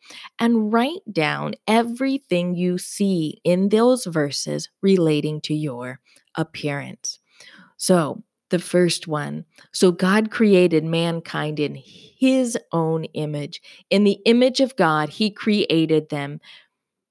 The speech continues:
Male and female, He created them." Genesis one twenty-seven. "You will be a crown of splendor in the Lord's hand, a royal diadem in the hand of your God."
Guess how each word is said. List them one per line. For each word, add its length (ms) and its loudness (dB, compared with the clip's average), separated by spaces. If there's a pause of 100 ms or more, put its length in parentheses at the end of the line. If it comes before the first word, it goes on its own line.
(240)
Male 500 2
and 260 0
female, 680 -6
He 240 -4
created 640 -4
them." 320 -14 (200)
Genesis 560 -2
one 220 -4
twenty-seven. 840 -6 (880)
"You 300 4
will 160 4
be 180 4
a 100 4
crown 520 -2
of 80 -4
splendor 560 -2
in 160 -4
the 80 -2
Lord's 380 -2
hand, 480 -10 (260)
a 100 4
royal 520 6
diadem 720 0
in 120 -4
the 60 -2
hand 640 -8
of 140 -8
your 260 -4
God." 420 -6